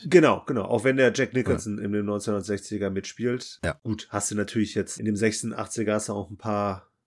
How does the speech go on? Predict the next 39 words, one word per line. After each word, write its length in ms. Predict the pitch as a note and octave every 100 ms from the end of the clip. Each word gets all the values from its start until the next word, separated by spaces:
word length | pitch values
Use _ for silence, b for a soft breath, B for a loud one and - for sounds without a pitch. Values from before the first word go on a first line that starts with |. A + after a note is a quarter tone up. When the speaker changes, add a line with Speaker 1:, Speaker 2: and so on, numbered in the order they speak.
| -
Speaker 1:
mehr 380 | G#2+ A#2 B2 G#2+
renommierte 580 | G#2+ G#2+ G#2 A#2 B2+ G2+
Schauspieler. 760 | - F#2 - - G2 G2 B2+ -
Aber 560 | G2+ G2+ G#2 G2+ G2+
ich 120 | - C3
hatte 140 | G#2+
ja 60 | A#2
über 140 | G#2+
das 320 | G#2+ G#2 -
Original 420 | - A2 G#2+ A2+
mal 140 | B2+ C3
gesprochen, 720 | B2+ - - A#2+ - E3 D3
aber 180 | A2 G#2
der 120 | G2+
ist 80 | -
auch 180 | F2+ -
stark. 420 | - F2 F2 -
Hat 160 | G#2+ -
auf 100 | -
jeden 140 | F#2+
Fall 160 | - F#2+
eine 100 | F2
coole 240 | - G#2
Vorlage. 640 | - G2+ F#2+ F#2 F#2 G2+ G2+
Cooles, 340 | C3 B2 A2+ C3+
äh, 40 | A#2+
Remake 600 | A#2 A2 B2 B2+ B2 -
hier. 400 | B2 A#2 A2+ A2
Schön, 320 | - D4 D4
dass 140 | E3+
du 80 | -
ihn 80 | D#3+
endlich 240 | E3 E3+
geschaut 420 | - - F#3 F#3+ -
hast. 400 | F#2 - - -
Speaker 2:
Ja, 280 | A2+ E2+ -
wie 80 | A#2+
gesagt, 280 | A2 C#2+
äh, 120 | F#2